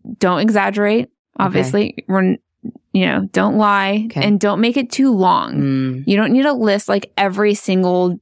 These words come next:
Speaker 1: thing you've ever done in your entire life.
Speaker 2: Mm-hmm.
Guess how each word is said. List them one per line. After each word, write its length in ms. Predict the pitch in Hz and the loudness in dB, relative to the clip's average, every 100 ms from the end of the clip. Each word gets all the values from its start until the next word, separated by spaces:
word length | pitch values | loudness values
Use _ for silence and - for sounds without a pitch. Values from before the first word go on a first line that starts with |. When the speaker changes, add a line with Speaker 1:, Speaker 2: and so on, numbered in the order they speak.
| _ | _
Speaker 1:
thing 200 | 185 180 | 0 2
you've 200 | 180 180 - | 2 0 -2
ever 240 | 175 180 | 0 0
done 200 | 175 170 | 0 0
in 140 | 175 185 | 0 0
your 140 | 180 | 0
entire 400 | 185 180 180 180 | 0 0 0 0
life. 340 | 147 156 180 190 | -2 -2 0 0
Speaker 2:
Mm-hmm. 480 | 160 143 135 143 | 0 0 0 -2